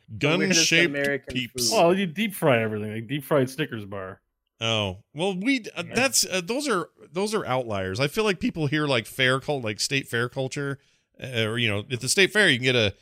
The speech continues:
Speaker 2: Twinkie wrapped in a hot dog, f-, deep fried in butter, which is probably true. And you hear about that and go, "Wow, what are Americans eating?" Well, no, it's just, like, one disgusting person at, at the freaking fair in Iowa did it.
Speaker 3: Oh, okay.
Speaker 2: So
Speaker 1: That
Speaker 2: it's
Speaker 1: is
Speaker 3: Then,
Speaker 1: fair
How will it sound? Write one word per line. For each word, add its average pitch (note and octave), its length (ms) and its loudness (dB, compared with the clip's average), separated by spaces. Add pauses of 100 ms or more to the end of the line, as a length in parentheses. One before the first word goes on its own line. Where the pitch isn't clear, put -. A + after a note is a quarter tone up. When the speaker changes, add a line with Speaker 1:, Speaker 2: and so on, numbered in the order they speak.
(180)
Speaker 2:
Twinkie B2+ 460 -2
wrapped C3+ 320 -2
in D3 100 -2
a B2 220 -2
hot E3+ 200 0
dog, A2+ 460 -2 (100)
f-, - 300 -16 (180)
deep C#3 220 -4
fried E3 320 0
in C3+ 60 -2
butter, C#3 320 0 (320)
which - 180 -2
is C3 100 0
probably D#3+ 300 0
true. D3 440 -2 (600)
And C3+ 380 2
you C#3 100 4
hear F3+ 80 6
about E3+ 160 0
that C#3 120 2
and A#2+ 60 -2
go, A#2 100 0
"Wow, D3+ 280 0 (100)
what D#4 140 -4
are A#2+ 140 -2
Americans F#3+ 480 0
eating?" C3+ 260 -6
Well, E3 320 -6
no, F#3 240 -2
it's C3 100 2
just, D#3+ 160 -2
like, D#3+ 140 -4
one D#3 320 -4
disgusting C#3 500 -4
person C3+ 380 -4
at, G#2+ 120 -6 (100)
at A2+ 160 -6
the A2+ 80 -4
freaking A2 500 -4
fair A#2+ 460 0
in A2 60 -4 (120)
Iowa A2 400 0
did F#2 200 -10
it. - 20 -4
Speaker 3:
Oh, G2+ 400 -6
okay. F#2+ 340 -16 (160)
Speaker 2:
So C3 160 -6
Speaker 1:
That B2+ 80 0
Speaker 2:
it's D3 80 0
Speaker 1:
is D3+ 140 -4
Speaker 3:
Then, A3+ 180 -4
Speaker 1:
fair A#2+ 280 -12